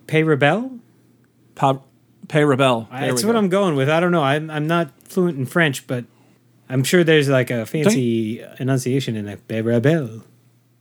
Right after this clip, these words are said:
Speaker 1: I don't know.
Speaker 2: Yeah, yeah, yeah. Well, you forget the first le-, last letter of the word unless it's an E, so that sounds about right. The little village of Pay Rebel sees numerous travelers pass through. A family of greedy rural farmers is determined to make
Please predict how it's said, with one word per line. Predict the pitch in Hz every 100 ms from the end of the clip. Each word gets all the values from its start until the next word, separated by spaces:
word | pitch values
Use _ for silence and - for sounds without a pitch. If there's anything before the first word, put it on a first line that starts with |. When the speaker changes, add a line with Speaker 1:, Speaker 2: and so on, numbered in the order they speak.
| _ _ 117
Speaker 1:
I | 113
don't | 117
know. | - _ _ _ _ _ _ _ _ -
Speaker 2:
Yeah, | 202 202 175 147
yeah, | 147 139 -
yeah. | 170 135 131 -
Well, | - 160 156
you |
forget | 156 208 202
the | 170
first | 185 - 165
le-, | 156 147 139
last | 160 156 -
letter | 147
of | 131
the | 131
word | 135
unless | 127 123
it's | 135 -
an |
E, | 127 117
so | - 147
that | 143
sounds | 135 117
about | 110 -
right. | 69 - - - - - - _ _ _ _ _ _ _ _ _
The | -
little | 120 131
village | 127 139 143 135
of | 131 123 -
Pay | - 156 151
Rebel | 151 151 147 120 120 - _ -
sees | - 208 156
numerous | 156 220 160 135
travelers | 160 139 120
pass | - - -
through. | 143 120 110 - _ -
A | -
family | - 156 147 127
of | 113
greedy | 123 123 147 135 117
rural | 117 151 131
farmers | 117 143 143 127 117 131
is | 123
determined | 127 107 - 143 139 120 113
to | 123 117
make | 127 143 143